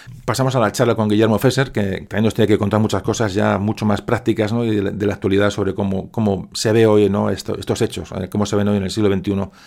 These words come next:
Esta mezcla, ¿no? Entre lo hispano y lo, y lo anglosajón, ¿no? Bueno, ya digo, ahora cuando acabemos este bloque, vamos a la entrevista y a la charla con Guillermo.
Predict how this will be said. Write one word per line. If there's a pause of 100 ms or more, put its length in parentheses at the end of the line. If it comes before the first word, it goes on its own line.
(440)
Esta
mezcla,
¿no?
Entre
lo
hispano
y
lo,
y
lo
anglosajón,
¿no? (400)
Bueno,
ya
digo,
ahora
cuando
acabemos
este
bloque,
vamos
a
la
entrevista (160)
y
a
la
charla
con
Guillermo.